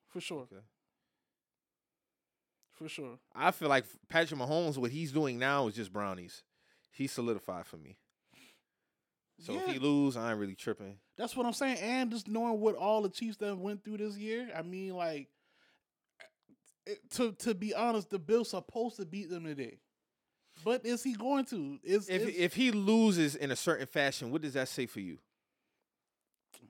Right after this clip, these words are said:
Speaker 1: I mean, the lights might be too bright for dogs sometimes, bruh. I mean, that's all it's saying for me. I mean, I ain't saying the nigga ass or
Speaker 2: I
Speaker 1: like,
Speaker 2: never say that
Speaker 1: you
Speaker 2: you
Speaker 1: know,
Speaker 2: think
Speaker 1: like,
Speaker 2: ass.
Speaker 1: but
Speaker 2: No, I'm not <laughs> saying
Speaker 1: I mean,
Speaker 2: that.
Speaker 1: it's just like, you know, I just gotta,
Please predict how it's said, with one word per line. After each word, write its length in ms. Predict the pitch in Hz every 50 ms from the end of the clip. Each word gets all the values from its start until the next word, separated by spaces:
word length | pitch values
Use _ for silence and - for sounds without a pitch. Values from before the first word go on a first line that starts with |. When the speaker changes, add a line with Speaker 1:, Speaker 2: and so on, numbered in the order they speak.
| - 175 -
Speaker 1:
I 40 | 143
mean, 260 | 160 185 208 220 214
the 80 | 196
lights 300 | 170 170 196 233 269 262
might 180 | 262 269 269 247
be 120 | 254 277
too 200 | 269 - 302 302
bright 220 | 285 277 302 370 359
for 80 | - 330
dogs 360 | 262 247 240 240 240 233 -
sometimes, 500 | - 226 - 240 214 202 190 175 165 160
bruh. 320 | 160 170 190 214 240 254 254 _ - 175
I 40 |
mean, 380 | 180 208 226 233 233 240 233 233 - _ _ _ _ _ _ _ _ _ _ _ _ _ _ _ _ _ -
that's 180 | 240 - -
all 160 | 262 240 233 226
it's 100 | 214 -
saying 240 | - 214 214 214 208
for 120 | - 156
me. 240 | 151 190 247 277 226
I 60 | 190
mean, 320 | 190 196 202 202 202 208 208 _ _ _ _ _ _ _ _ _ _ _ - - -
I 280 | - - 202 233 240 247
ain't 80 | 240 240
saying 300 | - 247 233 226 220 202
the 60 | 175
nigga 320 | 180 202 214 208 202 180 - - -
ass 800 | - 165 165 190 202 196 185 175 170 156 - - - - - - - -
or 140 | - - 185
Speaker 2:
I 160 | 117 110 107
Speaker 1:
like, 200 | 104 104 - 170
Speaker 2:
never 140 | - 110 104
say 220 | 101 - - 107 101
that 140 | 98 92 180
Speaker 1:
you 80 | 190
Speaker 2:
you 60 | 190 190
Speaker 1:
know, 180 | 190 190 190 196
Speaker 2:
think 100 | 190 185
Speaker 1:
like, 160 | 180 175 175
Speaker 2:
ass. 160 | 196 196 185
Speaker 1:
but 140 | 185 180 160
Speaker 2:
No, 260 | 107 107 98 90 90
I'm 100 | 95 123
not 140 | 135 131 -
<laughs> 0 |
saying 260 | - - - 190 180 -
Speaker 1:
I 60 | -
mean, 100 | 151 123
Speaker 2:
that. 240 | 127 131 131 120 107 208
Speaker 1:
it's 260 | 196 185 185 185 165
just 260 | 202 220 220 220 -
like, 220 | 226 214 208 196
you 140 | 190 202 214
know, 180 | 202 220 226 233
I 100 | 220 214
just 160 | 226 220 202
gotta, 320 | 220 226 220 214 202 180